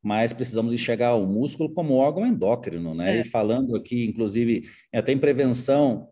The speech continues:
Speaker 1: de doenças relacionadas a uma baixa massa muscular, é, recuperação, é um envelhecimento saudável, ele precisa se ter uma massa muscular adequada. Então, quando a gente fala aqui de massa muscular, pessoal, não é só, não é fisiculturismo, não, é saúde, seja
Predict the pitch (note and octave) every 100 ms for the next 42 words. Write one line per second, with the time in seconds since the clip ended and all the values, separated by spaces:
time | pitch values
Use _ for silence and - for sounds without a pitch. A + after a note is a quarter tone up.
0 | _ - G#2 A2+ A2+ A2+ A2 G#2 A2 -
1 | B2+ G#2+ A#2+ B2 A2 G#2 G#2+ E2+ A#2+ B2+
2 | A#2+ G#2+ G#2 A2 G#2+ - - A#2 A2+ A#2+
3 | A2+ G#2+ G#2+ G#2 G#2 C3+ D#3 - D3 B2+
4 | B2 - C3+ C#3+ C3+ B2+ - _ C3 C3+
5 | C#3+ C#3+ D3 C#3+ D3 A#2 D3 F3+ D3 A2
6 | - - B2+ G#2+ A#2 C#3 A#2+ B2 C3+ C3
7 | - F3 G#3 A#2+ F#2 - - - - B2+
8 | B2 A2 G#2+ A2+ A2 G#2+ - G#2+ G#2 G2+
9 | - G#2+ A2 A#2 A#2+ - - A2+ B2 C#3
10 | C3+ C3+ C#3 C3 B2+ C3+ C#3+ C#3 B2+ B2
11 | D3+ C#3 - A2+ B2 B2+ C#3+ B2+ C3+ -
12 | D3+ D3+ D3+ D#3 C#3+ D3 E3+ D#3 B2 G#2+
13 | - D3+ D3+ C3+ F#2+ F#2 - C#3+ C3+ B2